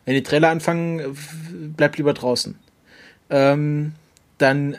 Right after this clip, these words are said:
äh, ja, Platzwahl, wenn man sitzt, dann ist, ist der Sitz fest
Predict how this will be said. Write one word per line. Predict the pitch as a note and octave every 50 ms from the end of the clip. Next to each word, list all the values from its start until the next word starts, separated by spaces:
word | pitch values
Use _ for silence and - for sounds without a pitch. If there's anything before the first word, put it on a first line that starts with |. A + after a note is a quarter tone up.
| - -
äh, | C3+ C3 B2+ B2+ B2 B2 B2 - -
ja, | B2 A2+ A2+ A2+
Platzwahl, | - - D3+ D3+ - - - E3 D#3 D#3+ D#3+ C#3
wenn | C#3+ C#3
man | C#3+ C#3 C3+ B2
sitzt, | - E3 D#3 - - - - -
dann | C#3 C3+ C3+ C3
ist, | - D#3+ D3+ D3
ist | D#3+ D#3 D#3 -
der | D#3 C#3+ C3+
Sitz | C3 D3+ D#3+ D#3 - -
fest | - - E3+ F#3 F#3 - - - - -